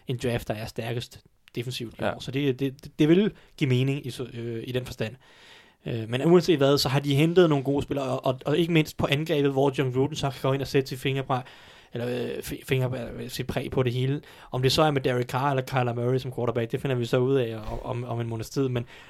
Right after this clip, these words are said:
Speaker 1: men der er i hvert fald nogle brikker, som John Gruden kan gøre noget med, prøve at, at, at virkelig bygge et godt angreb op omkring. Øh, og, og det glæder jeg mig til at se, fordi jeg synes, selvom de spillede med en, en masse skraldespillere på angrebet sidste år, så var de egentlig okay i, i lange perioder af sæsonen, og deres angreb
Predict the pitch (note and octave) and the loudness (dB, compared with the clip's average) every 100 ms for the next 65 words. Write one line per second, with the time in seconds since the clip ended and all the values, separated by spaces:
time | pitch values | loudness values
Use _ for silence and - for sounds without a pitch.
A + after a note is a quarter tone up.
0 | - C#3 C#3+ D3+ D3 D#3 F3+ D#3+ D3+ C#3+ | -10 0 4 6 6 4 4 4 2 0
1 | B2+ C3+ C3+ D#3 D3 C#3 A#2 B2 A#2+ C3 | 0 2 2 2 0 -2 -2 -4 -2 0
2 | D3+ C3 B2+ B2 B2 C#3+ C3+ B2 C3 C3 | -2 -2 -4 2 2 2 0 2 0 0
3 | - _ - C#3+ D3+ D#3+ D3 B2 B2+ B2 | -12 _ 0 6 6 6 4 0 0 -6
4 | - C3+ - _ _ _ _ _ _ - | 0 -2 -2 _ _ _ _ _ _ -12
5 | C#3 D#3 D3+ D3 C#3 B2+ C#3 C3+ B2+ C3 | -2 -2 0 -4 -4 -6 -4 -2 2 0
6 | C#3 C3+ D3 C#3 B2+ A#2+ B2 C3 B2+ B2+ | 0 -2 0 -2 -2 -6 -4 -4 -6 -12
7 | _ - - - _ - A#2+ A#2 A2+ A#2+ | _ -20 -20 -20 _ -6 -4 -4 -4 -4
8 | A#2+ C3+ D3+ D3 C3+ B2+ B2+ - A#2+ B2 | -2 4 6 6 2 0 -2 0 0 0
9 | A#2+ C#3+ - E3+ C#3+ C#3 C3 - - C#3+ | 0 0 4 4 4 -2 -6 -6 -2 0
10 | C#3 B2+ B2 B2 B2 A#2+ B2+ B2+ B2+ A#2+ | 0 -2 -4 -6 -6 -2 -2 -2 -4 -2
11 | B2+ - A#2+ A#2 A#2+ A#2 B2+ A2+ C3+ B2+ | -2 0 -2 -2 -2 -2 -4 -4 -8 -4
12 | A#2 A#2+ - - - B2 A#2+ C3 C#3+ D3+ | -4 -4 -12 -20 -12 -10 -2 -2 0 -2
13 | D#3 D#3 C3+ D3 D3 D3+ C3 B2+ B2 B2 | 0 2 2 2 -2 0 -2 -4 0 2
14 | C#3+ D#3+ B2+ A#2+ C3 B2+ B2+ B2+ A#2+ A2+ | 2 2 2 2 2 0 -6 -4 -2 -2
15 | C3 D3+ C#3+ C3 | -4 -2 -4 -4